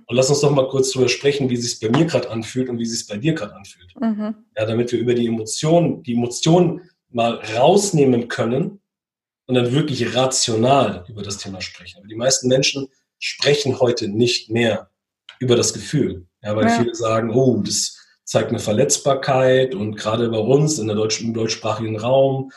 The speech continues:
Speaker 1: wo es sehr, sehr viel um Hierarchie geht, sehr, sehr viel um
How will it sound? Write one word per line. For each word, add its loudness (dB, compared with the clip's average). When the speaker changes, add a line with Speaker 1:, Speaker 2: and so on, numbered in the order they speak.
Speaker 1:
wo -8
es -4
sehr, 4
sehr 2
viel 2
um -2
Hierarchie -2
geht, 2
sehr, -2
sehr -4
viel -4
um -4